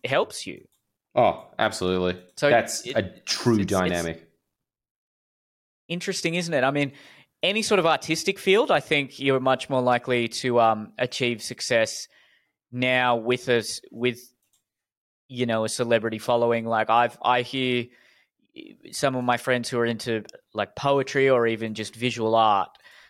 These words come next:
Speaker 1: they say the biggest in, in, in those respective fields are people who have, uh, built their audience through Instagram, and they haven't climbed the, whatever the, you know, previous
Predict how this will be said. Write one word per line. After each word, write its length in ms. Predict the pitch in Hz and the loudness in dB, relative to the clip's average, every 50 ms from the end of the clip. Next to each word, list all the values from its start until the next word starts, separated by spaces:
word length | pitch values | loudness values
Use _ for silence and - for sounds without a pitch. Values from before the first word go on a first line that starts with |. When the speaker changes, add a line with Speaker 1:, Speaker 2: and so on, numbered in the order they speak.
| _ _ | _ _
Speaker 1:
they 120 | - 123 | -2 0
say 220 | 127 - - 135 131 | 0 2 0 0 0
the 100 | 117 123 | 0 -2
biggest 500 | 104 131 131 120 127 120 - - - - - _ | -2 -2 0 0 0 0 -2 -6 -10 -12 -16 _
in, 220 | - 131 127 120 120 - - | -6 -4 -4 -4 -6 -8 -6
in, 340 | 127 127 120 120 120 117 - _ _ - | -6 -4 -4 -4 -6 -10 -12 _ _ -8
in 180 | 127 123 120 | -6 -2 0
those 260 | 120 120 117 113 110 | 2 2 2 0 -2
respective 480 | 120 117 - - 123 113 - - 127 117 | -6 -10 -4 -4 -4 -4 -4 -6 -10 -8
fields 320 | - - 123 120 117 107 120 | -2 0 0 0 0 0 -4
are 40 | 110 | -4
people 320 | - 127 120 120 120 113 | -4 -4 -4 -2 -4 -4
who 160 | 110 127 127 123 | -2 0 2 4
have, 180 | 123 117 117 | 4 4 2
uh, 280 | 127 120 120 120 117 107 - _ _ _ _ 123 | 2 4 4 4 4 2 -2 _ _ _ _ -4
built 200 | 120 131 131 - | -2 -2 0 2
their 160 | 131 127 127 | 2 4 4
audience 400 | 127 131 127 131 127 127 123 - | 4 4 2 0 -2 -2 -6 -8
through 200 | - - 135 131 | -6 -2 0 2
Instagram, 560 | 127 131 170 170 - - 185 151 123 101 80 - - _ _ _ _ _ _ _ _ _ _ _ _ _ _ - | 2 0 0 -2 -4 -2 0 0 0 0 0 -4 -10 _ _ _ _ _ _ _ _ _ _ _ _ _ _ -8
and 160 | 120 117 117 | -6 -2 0
they 100 | 120 117 | 0 0
haven't 360 | 117 131 123 123 120 117 - | 0 -2 -2 -2 -4 -6 -8
climbed 600 | - - 120 120 120 120 120 120 117 120 117 113 | -10 -2 0 2 4 4 4 4 2 0 -2 -4
the, 360 | 104 120 117 113 110 110 104 - - _ _ | -2 0 0 2 2 0 -2 -6 -14 _ _
whatever 420 | - 113 117 117 117 113 107 117 | -2 0 2 2 2 2 2 -2
the, 300 | 107 113 110 110 110 104 107 _ _ _ _ | -2 0 0 0 0 -2 -6 _ _ _ _
you 140 | - 120 117 | -10 -8 -6
know, 200 | 107 107 110 127 | -4 -4 -4 -6
previous 600 | 127 - - 120 110 110 107 110 107 104 - | -8 -6 -4 -4 -4 -2 -2 -4 -4 -6 -8